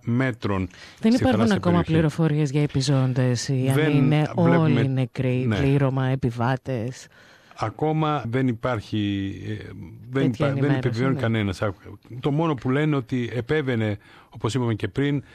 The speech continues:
Speaker 1: μια διεθ-, μια γνωστή, ε, στρατιωτική
Speaker 2: Στρατιωτική μπάντα.
Speaker 1: ορχήστρα,
Speaker 2: Μμμ.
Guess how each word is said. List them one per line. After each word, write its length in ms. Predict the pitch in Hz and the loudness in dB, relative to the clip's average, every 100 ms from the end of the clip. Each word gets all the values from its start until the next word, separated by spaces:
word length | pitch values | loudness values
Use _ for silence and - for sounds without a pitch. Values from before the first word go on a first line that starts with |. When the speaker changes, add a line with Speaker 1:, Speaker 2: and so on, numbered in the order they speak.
| - - | -20 -10
Speaker 1:
μια 260 | - 139 135 | -2 0 0
διεθ-, 360 | 117 127 117 113 | 0 -2 -2 -4
μια 280 | 123 123 123 | -2 0 0
γνωστή, 720 | 107 123 - - 131 107 - | 0 0 -2 -2 0 0 -2
ε, 40 | |
στρατιωτική 680 | - 104 98 95 92 90 - | -8 -8 -6 -4 -4 -6 -8
Speaker 2:
Στρατιωτική 560 | - - 151 190 170 113 | -8 0 2 2 0 -2
μπάντα. 120 | 104 | -2
Speaker 1:
ορχήστρα, 480 | 120 117 180 131 139 | 0 0 0 -2 -2
Speaker 2:
Μμμ. 240 | 151 147 | -2 0